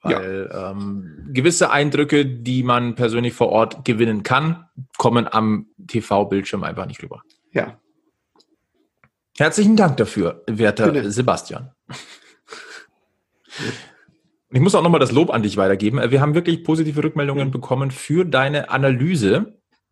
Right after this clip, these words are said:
Speaker 2: letztmals, äh, äh, beim letzten Mal für das Schwenninger Auftreten. Also wir haben, du, du, du machst dich,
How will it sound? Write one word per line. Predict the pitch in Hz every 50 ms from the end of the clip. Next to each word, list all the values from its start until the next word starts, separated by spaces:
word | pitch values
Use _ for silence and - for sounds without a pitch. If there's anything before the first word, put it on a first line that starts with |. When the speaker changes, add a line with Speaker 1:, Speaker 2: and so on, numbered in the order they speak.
| _
Speaker 2:
letztmals, | - 117 123 135 135 - - - 135 123 123 123 127 127 127 127 -
äh, | - 117
äh, | 117 - - 117 120 120 117 113 - 135
beim | - 127 123 123
letzten | 127 127 - - - 123
Mal | 120 120 113 113 117 113 98 - - - 135 127
für | 131 - - - 131 123 123 120 107 -
das | - 123 127
Schwenninger | - 165 160 151 117 101 -
Auftreten. | - - - - - - - - - -
Also | - - - 53 -
wir | - 135
haben, | 156 180 208 214 285 311 - _ _ _ _ _ _ _ _ _ _ _ _ _ _ _ _ _ _ _ _
du, | - 190
du, | 170 202 202 196
du | 180 196
machst | 208 233 240 240 - - -
dich, | 98 82 - - - - - -